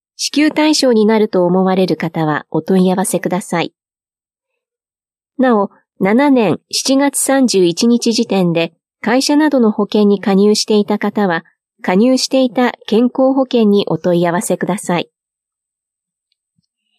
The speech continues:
自己負担額証明書等については、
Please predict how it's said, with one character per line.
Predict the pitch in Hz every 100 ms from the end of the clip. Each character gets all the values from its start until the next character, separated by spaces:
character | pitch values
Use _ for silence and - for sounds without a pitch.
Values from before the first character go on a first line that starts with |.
| _ _ _ _ -
自 | 180
己 | 370 277
負 | -
担 | 285 277
額 | 240 214
証 | - - 226
明 | 247 262
書 | 262 254
等 | 247 247
に | 214 190
つ | -
い | 196 180
て | 170
は、 | 160